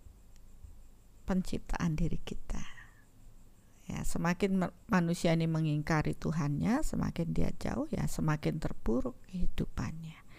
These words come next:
Jadi kalau melihat seperti itu, ya pada saat-saat menghadirkan kekuatan Tuhan itu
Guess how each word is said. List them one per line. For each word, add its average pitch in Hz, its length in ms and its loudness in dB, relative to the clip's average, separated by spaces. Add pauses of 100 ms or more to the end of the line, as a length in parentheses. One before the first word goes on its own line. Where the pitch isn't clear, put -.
(600)
Jadi 185 180 8
kalau 233 260 10
melihat 214 420 6
seperti 196 480 4
itu, 269 480 4 (800)
ya 196 320 8
pada 185 300 10
saat-saat 180 640 4
menghadirkan 180 800 4
kekuatan 175 600 0
Tuhan 165 440 4
itu 240 520 2